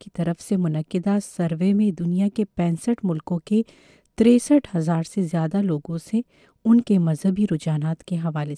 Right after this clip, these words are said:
سے بات کی گئی۔ سروے کے نتائج کے مطابق دنیا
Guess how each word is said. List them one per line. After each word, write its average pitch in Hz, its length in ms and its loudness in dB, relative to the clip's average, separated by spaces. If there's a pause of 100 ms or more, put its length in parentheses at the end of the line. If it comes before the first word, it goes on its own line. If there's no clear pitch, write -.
سے 190 120 -4
بات 170 240 -4
کی - 200 -12
گئی۔ 156 100 -4 (960)
سروے 262 360 6
کے 269 180 4
نتائج 170 440 0
کے 170 100 -8
مطابق 160 600 -4 (100)
دنیا 196 300 4